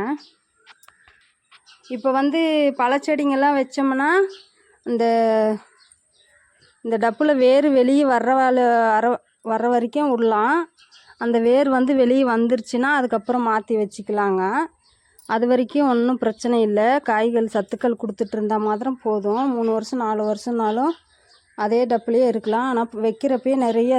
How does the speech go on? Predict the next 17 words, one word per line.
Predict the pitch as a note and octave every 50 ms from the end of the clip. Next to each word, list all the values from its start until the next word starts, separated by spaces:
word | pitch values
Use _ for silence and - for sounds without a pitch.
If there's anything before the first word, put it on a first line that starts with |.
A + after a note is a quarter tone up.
| B3
சத்துக்கள் | - A#3 G#3 - B3 - - A#3+ A#3+ A3+
நிறைய | G#3+ G#3+ G#3+ A#3 A#3+ A#3+ - -
கொடுத்து, | G#3+ G3 - - - C#4 D#4 D#4 - _ _ _ _ _ _ _ _ _ _ - - -
இந்த | A3+ A3+ A#3 A3+ A3+
ஆட்டு | A#3+ A3+ - B3 G#3+ -
தொழு | A#3 A3+ A#3 A#3 A3+
உரம், | A3+ A3 A3 A3+ A#3 A#3 A3+ A3+
மாட்டு | A3 A3 G#3+ - A#3+ A3+ A3+
உரம், | A3+ A3+ A3 A3+ A3 A3 G3+ - -
தொழு | - A3+ A3+ A3+ A3+ A3+
உரம், | G#3+ A3 A3 A#3 A#3+ A#3 _ _ _ _ _ _ _ _ - _ _ _ - -
இந்த | - A3 A3 -
கொக்கோ | A#3 A3+ - B3+ A#3 G#3+
பீட்டு, | A#3+ A3 - B3 A#3+ A#3+
மண்ணு, | A#3 A3+ A3+ A#3 A#3 A#3 A#3 A#3+ A#3+ B3 - - - _ _ _ _ _ - - _ _ - - - _ _ _ _ - -
மண்புழு | A3+ A#3 A#3+ - B3+ B3+ A#3+ A3+ A3+
உரம், | A3 G#3+ A3 A3+ A#3 A#3+